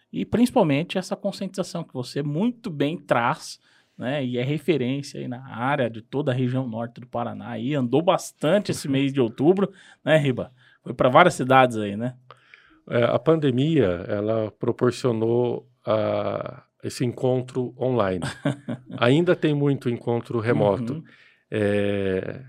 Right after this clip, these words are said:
Speaker 2: é uma coisa também que veio pra
Speaker 1: Sim,
Speaker 2: ficar, né, com a
Speaker 1: ótimo,
Speaker 2: pandemia.
Speaker 1: né?
Speaker 2: Várias reuniões que antes você tinha que fazer grandes deslocamentos, agora você faz numa tela de computador.
Speaker 1: Uhum.
Speaker 2: Eu prefiro a presencial.
Speaker 1: Ah, com certeza, né? Calor humano, né?
Speaker 2: Exato,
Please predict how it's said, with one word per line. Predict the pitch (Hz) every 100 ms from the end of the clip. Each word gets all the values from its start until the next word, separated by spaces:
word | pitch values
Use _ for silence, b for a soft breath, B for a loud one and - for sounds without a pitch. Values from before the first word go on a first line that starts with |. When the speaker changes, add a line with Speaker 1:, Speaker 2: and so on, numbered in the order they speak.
| 127 151 _
Speaker 2:
é | -
uma | 240 339
coisa | 160 147
também | 165 143
que | 143
veio | 147 156
pra | 131 117
Speaker 1:
Sim, | 120
Speaker 2:
ficar, | 135 151 127
né, | 107 104
com | 110
a |
Speaker 1:
ótimo, | - 113
Speaker 2:
pandemia. | 107 101 98 87
Speaker 1:
né? |
Speaker 2:
Várias | 113 165 170 -
reuniões | 143 127 120 147
que | -
antes | 131 135
você | - -
tinha | 123 120
que | -
fazer | 120 113
grandes | 117 131 127
deslocamentos, | 117 117 107 113 107 120 127
agora | 143 143 151
você | 147 - 147 135 b b b
faz | - 131 123
numa | 127 120
tela | 123 117
de | 117
computador. | - 123 - 127 104 95 123 123
Speaker 1:
Uhum. | 117 120 -
Speaker 2:
Eu | 190
prefiro | 185 156 - 143 147 147
a | 131
presencial. | 139 117 113 - - - -
Speaker 1:
Ah, | 117 120 120 117 -
com | 123
certeza, | - 107 - 101 104 -
né? | 104 113
Calor | - 123 151
humano, | 131 131 127 117 107
né? | 135
Speaker 2:
Exato, | 117 104 90 85